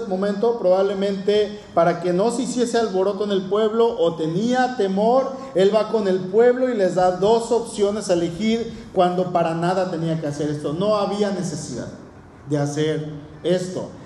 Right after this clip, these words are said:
Ahí en el pueblo era costumbre soltar a un preso para la Pascua, era como un regalo que el gobierno hacía. Y en la cárcel estaba este hombre llamado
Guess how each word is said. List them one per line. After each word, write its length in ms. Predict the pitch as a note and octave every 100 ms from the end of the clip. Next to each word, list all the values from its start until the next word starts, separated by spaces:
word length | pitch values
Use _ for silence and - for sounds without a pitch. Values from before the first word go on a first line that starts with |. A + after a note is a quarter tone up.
| -
Ahí 220 | C#3 E3+
en 100 | G3
el 100 | A3
pueblo 500 | - A3 A#3 A#3 A#3
era 180 | A3 A3+
costumbre 500 | G#3+ E3+ G3+ G#3 G#3+
soltar 640 | G3+ E3+ F3+ F3+ F#3+ F#3
a 80 | C#3+
un 200 | E3+ F#3
preso 380 | - F#3 F#3+ G3+ F#3+
para 160 | D#3+ D#3
la 180 | D#3
Pascua, 340 | D#3+ F3+ F3+ G3
era 140 | F3+
como 180 | F3+ E3+
un 60 | F3+
regalo 640 | F3 F3 D#3 F3+ G3 F#3+
que 420 | D#3+ D3 D3+ - - -
el 160 | D#3+
gobierno 680 | E3+ D#3+ F3+ F3+ F#3 F#3 F3+
hacía. 640 | C#3+ D3 F3+ E3+ E3+ E3+ - - -
Y 120 | F3+
en 60 | G3
la 140 | F#3+
cárcel 340 | - G#3+ A3+ B3
estaba 360 | G3 A3 A3 A3
este 220 | A3 G#3+
hombre 260 | G#3 G#3
llamado 720 | G3 F3 F3+ F#3+ F#3+ G3 F#3+